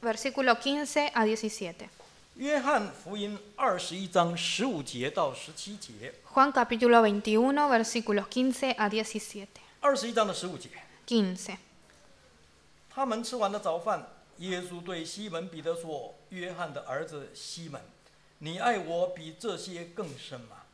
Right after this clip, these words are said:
Speaker 2: 彼得说：“主啊，是的，你知道我爱你。”耶稣对他说：“你喂养我的小羊。”十六节。
Speaker 1: Dieciséis。
Speaker 2: 耶稣第二次又对他说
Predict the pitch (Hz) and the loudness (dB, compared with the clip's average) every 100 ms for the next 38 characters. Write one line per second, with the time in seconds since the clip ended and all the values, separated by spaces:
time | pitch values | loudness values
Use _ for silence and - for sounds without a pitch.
0 | _ _ _ - 165 190 196 185 170 156 | _ _ _ -8 -6 -4 -2 -2 -2 -6
1 | 160 143 123 - 147 127 - - - 151 | -4 -4 -6 -12 -10 -10 -12 -20 -10 -10
2 | 160 208 196 - 131 123 143 123 - - | -6 2 2 2 -6 -10 -10 -14 -18 -20
3 | - _ - - - 175 180 180 165 185 | -20 _ -20 -20 -10 -4 -4 -4 -10 -8
4 | 160 147 139 143 127 117 - - 143 160 | -4 -4 -4 -8 -12 -14 -16 -14 -8 -8
5 | 214 277 202 170 160 175 143 156 175 - | -4 -2 0 2 0 -2 -8 -8 -8 -6
6 | 123 113 110 151 - - - - 180 135 | -6 -4 -6 -8 -12 -20 -18 -10 -8 -8
7 | 107 104 - - - 233 226 226 214 202 | -12 -18 -20 -20 -4 -2 -2 -6 -6 -6
8 | - - - - - 240 294 277 277 - | -12 -18 -20 -20 -12 -4 -4 -4 -8 -2
9 | 294 226 196 - 233 202 247 196 247 185 | 4 4 2 -2 -4 -2 -4 -4 -4 -8
10 | 175 190 180 170 147 135 | -4 -4 -4 -8 -8 -10